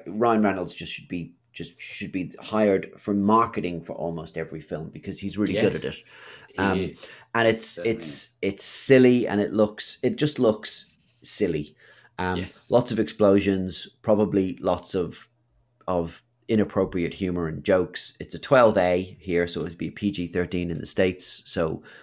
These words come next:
Speaker 1: the kids can go and see it. And yeah, it just looks, it, it looks, it's, it's, it's the same level of breeziness as the Suicide Squad, which is,
Speaker 2: Mm.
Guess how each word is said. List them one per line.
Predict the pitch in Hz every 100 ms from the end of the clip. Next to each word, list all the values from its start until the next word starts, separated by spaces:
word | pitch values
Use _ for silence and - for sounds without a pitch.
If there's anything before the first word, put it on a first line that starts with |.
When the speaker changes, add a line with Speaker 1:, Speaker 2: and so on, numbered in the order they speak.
| _
Speaker 1:
the | - - 101
kids | - 101 -
can | - 87
go | 87
and | 85 85
see | 110 104
it. | - - - -
And | - 185
yeah, | 135 -
it | - 123
just | 135 -
looks, | 107 - - - - -
it, | - - _ _ -
it | -
looks, | 131 135 - -
it's, | 123 - - - -
it's, | 127 - - _
it's | 110 110
the | 110
same | - 143 143 135 131 - _ _ _ -
level | 110 110 104 101 98
of | 95 85
breeziness | 110 110 104 90 87 - -
as | 90 85 -
the | 85
Suicide | - 98 - - - -
Squad, | - - - - - - -
which | 98 -
is, | 90
Speaker 2:
Mm. | 80